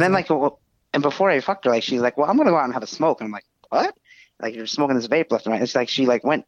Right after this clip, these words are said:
Speaker 1: and, like, took her wig off and stuff and, uh, put, like, jogging pants and stuff on, and then went out in the porch and smoked a cig-, I was like, "What?" And I was like, "Do I leave now?" 'Cause, like,
Speaker 2: Oh,
Speaker 1: I
Speaker 2: yeah.
Speaker 1: just wanted to get the hell out of there.
Speaker 2: Yeah,
Speaker 1: But,
Speaker 2: she
Speaker 1: like,
Speaker 2: sounds
Speaker 1: yeah.
Speaker 2: like a mess.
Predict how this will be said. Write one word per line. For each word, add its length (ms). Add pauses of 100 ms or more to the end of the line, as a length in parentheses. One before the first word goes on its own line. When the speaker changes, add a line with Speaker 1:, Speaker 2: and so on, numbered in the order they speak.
(100)
Speaker 1:
and, 120
like, 160 (200)
took 120
her 80
wig 160
off 180
and 80
stuff 240
and, 180
uh, 160 (420)
put, 140
like, 140
jogging 260
pants 180
and 60
stuff 160
on, 280
and 140
then 100
went 120
out 80
in 60
the 60
porch 360
and 80
smoked 240
a 20
cig-, 140
I 20
was 60
like, 180
"What?" 400 (120)
And 100
I 80
was 120
like, 240 (460)
"Do 120
I 100
leave 260
now?" 520
'Cause, 200
like, 120
Speaker 2:
Oh, 60
Speaker 1:
I 80
Speaker 2:
yeah. 160
Speaker 1:
just 160
wanted 160
to 60
get 120
the 40
hell 140
out 180
of 60
there. 280
Speaker 2:
Yeah, 120
Speaker 1:
But, 100
Speaker 2:
she 80
Speaker 1:
like, 80
Speaker 2:
sounds 160
Speaker 1:
yeah. 80
Speaker 2:
like 100
a 60
mess. 920